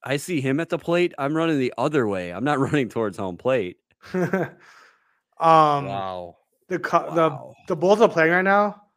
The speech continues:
Speaker 2: Let's see. The Bulls score is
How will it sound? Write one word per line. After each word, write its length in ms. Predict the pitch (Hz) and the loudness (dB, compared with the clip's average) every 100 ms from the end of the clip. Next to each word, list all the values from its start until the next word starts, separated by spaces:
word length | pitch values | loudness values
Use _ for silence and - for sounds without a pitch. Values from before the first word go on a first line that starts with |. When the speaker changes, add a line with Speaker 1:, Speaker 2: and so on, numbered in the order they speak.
| _ _ _ _ | _ _ _ _
Speaker 2:
Let's 160 | 151 - | -16 -12
see. 240 | 151 139 | -10 -10
The 120 | 135 135 | -10 -10
Bulls 640 | 127 151 156 156 147 139 | -4 2 4 4 0 -4
score 920 | - - - - 151 147 143 139 135 123 | -16 -20 -20 -14 -8 -6 -4 -6 -8 -8
is 1080 | 147 147 135 127 127 123 117 _ _ _ | -6 -6 -6 -10 -12 -14 -18 _ _ _